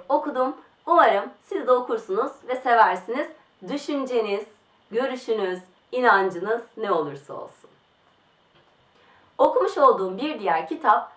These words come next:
Grange'in Lontano romanı. Geçtiğimiz aylarda çıkan son kitabı Grange'in. Ben de hemen alıp okumak istedim. Çünkü Grange benim çok sevdiğim,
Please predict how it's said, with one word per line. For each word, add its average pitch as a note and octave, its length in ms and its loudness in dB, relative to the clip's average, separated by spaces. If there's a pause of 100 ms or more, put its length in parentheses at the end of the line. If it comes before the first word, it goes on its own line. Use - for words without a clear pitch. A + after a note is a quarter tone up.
(100)
Grange'in C#4 580 4
Lontano A3+ 500 4
romanı. D#3 400 -2 (280)
Geçtiğimiz E4+ 460 -2
aylarda F3 500 2
çıkan E4 540 2
son E4 280 2
kitabı - 360 -6
Grange'in. D#3+ 560 -2 (260)
Ben E4+ 220 6
de - 80 0
hemen B3+ 240 0
alıp - 280 -2
okumak C4+ 380 0
istedim. - 520 -6 (260)
Çünkü F#4 360 0 (100)
Grange C#4 360 4
benim B3+ 180 -4
çok C#4+ 220 -4
sevdiğim, G3 560 -4